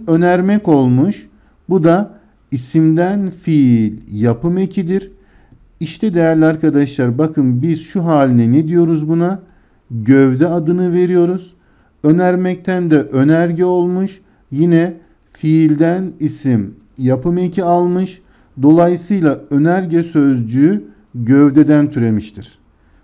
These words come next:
Bu tarz sorularda gelmektedir. Bunlara dikkat edelim.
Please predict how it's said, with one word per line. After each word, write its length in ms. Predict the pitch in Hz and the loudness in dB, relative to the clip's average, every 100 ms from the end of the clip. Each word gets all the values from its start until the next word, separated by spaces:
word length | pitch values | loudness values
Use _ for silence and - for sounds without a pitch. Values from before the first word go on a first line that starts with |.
| _ | _
Bu 100 | 202 | -6
tarz 240 | 202 156 - | -2 -4 -4
sorularda 560 | - 160 147 135 117 | -2 2 2 2 0
gelmektedir. 800 | 110 131 143 160 160 185 185 208 - - | 0 0 0 0 -2 -6 -8 -10 -12 -4
Bunlara 420 | 151 147 170 143 | 0 0 -2 -4
dikkat 260 | 123 135 117 | -4 -2 -2
edelim. 320 | 107 92 | -2 -6